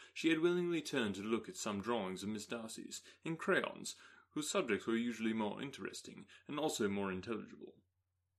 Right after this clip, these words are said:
In the gallery there were many family portraits, but they could have little to fix the attention of a stranger. Elizabeth walked in quest of the only face whose features would be known to her. At last it arrested her,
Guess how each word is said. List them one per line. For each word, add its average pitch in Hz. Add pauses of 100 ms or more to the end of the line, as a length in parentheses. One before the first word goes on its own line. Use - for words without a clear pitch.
(760)
In 147
the 151
gallery 101
there 135
were 143
many 175
family 135
portraits, - (300)
but 123
they 139
could 139
have 131
little 131
to -
fix -
the 104
attention 104
of 85
a 90
stranger. - (440)
Elizabeth 165
walked 113
in 104
quest -
of 95
the 104
only 139
face 101
whose 117
features 101
would 95
be 95
known 104
to 101
her. - (480)
At 113
last 117
it 110
arrested 113
her, -